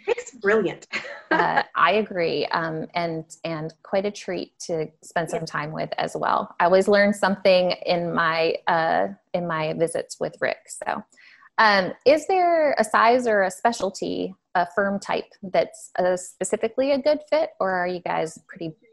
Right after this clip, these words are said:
Speaker 2: broadly applicable?
Speaker 1: Let me close that. Um, yes, so, uh, Cosmolex is really built for folks who don't have a large internal team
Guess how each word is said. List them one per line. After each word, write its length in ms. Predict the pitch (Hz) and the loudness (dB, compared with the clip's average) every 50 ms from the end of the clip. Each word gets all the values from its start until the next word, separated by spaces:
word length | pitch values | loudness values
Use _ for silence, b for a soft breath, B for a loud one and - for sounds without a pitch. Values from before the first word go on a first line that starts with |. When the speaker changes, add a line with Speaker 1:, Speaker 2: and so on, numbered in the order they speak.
| _ _ | _ _
Speaker 2:
broadly 480 | - 180 165 170 165 - - 160 156 - | -2 -2 -2 -2 -2 -2 -4 -4 -2 -4
applicable? 640 | 160 - - - - - - - - - 220 214 - _ _ _ _ | -6 -8 -10 -10 -10 -10 -6 -6 -6 -6 -6 -8 -12 _ _ _ _
Speaker 1:
Let 80 | - | -12
me 60 | 214 196 | -12 -10
close 280 | - - 190 185 185 | -6 -6 -6 -4 -4
that. 200 | 202 196 185 185 - B B B B B B B B | -4 -6 -8 -8 -12 B B B B B B B B
Um, 380 | - 262 262 269 269 269 277 - - - | -2 0 0 0 -2 -6 -10 -14 -8 -2
yes, 440 | 233 254 220 - - - - - - | 2 2 2 0 -2 -12 -16 -20 -20
so, 520 | - - - 285 277 269 277 277 254 - - | -10 -2 2 4 4 4 4 2 0 -4 0
uh, 360 | - 220 220 214 214 214 214 214 | 2 2 4 4 2 2 0 -2
Cosmolex 460 | - 269 - 302 320 392 571 - - | -2 -4 -2 -2 -2 -2 -2 0 0
is 140 | 370 349 - | 0 0 2
really 260 | 226 240 240 247 240 | 4 4 4 4 4
built 300 | 220 - 208 208 - - | 0 0 -2 -2 -2 -4
for 120 | - 240 220 | -4 -4 -2
folks 340 | - 220 214 208 214 - | 0 0 -2 -2 -2 -6
who 80 | - 220 | -8 -4
don't 240 | 185 196 190 190 - | 0 0 0 0 -2
have 160 | 226 254 254 | -4 -4 -2
a 60 | 254 | -2
large 500 | 233 202 185 180 185 190 196 202 196 190 | -2 -2 -2 -2 0 0 0 -2 -2 -4
internal 580 | - - 196 196 202 196 - 208 202 202 190 185 | -2 0 0 0 0 -2 -4 -6 -4 -4 -4 -6
team 420 | 185 - 185 180 190 220 254 247 | -6 -6 -6 -4 -4 -6 -6 -8